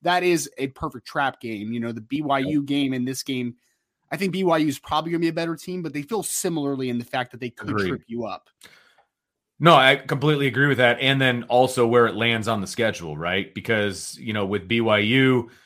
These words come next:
Speaker 2: it's sandwiched in between Stanford and North Carolina. We still don't know a lot about North Carolina yet.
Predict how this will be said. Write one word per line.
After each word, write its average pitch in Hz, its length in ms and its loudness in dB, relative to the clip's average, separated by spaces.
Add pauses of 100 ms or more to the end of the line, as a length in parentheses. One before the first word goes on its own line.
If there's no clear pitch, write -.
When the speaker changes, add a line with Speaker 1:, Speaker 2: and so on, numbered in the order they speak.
(220)
Speaker 2:
it's - 200 -6
sandwiched 113 360 -2
in 113 80 -2
between 104 300 -6
Stanford 110 460 -2
and 101 80 -4
North 95 240 -6
Carolina. 117 560 0
We 107 100 -4
still 110 200 -4
don't 98 120 -4
know 101 180 0
a - 20 0
lot 98 200 2
about 95 240 0
North 95 240 -6
Carolina 98 520 0
yet. 117 420 2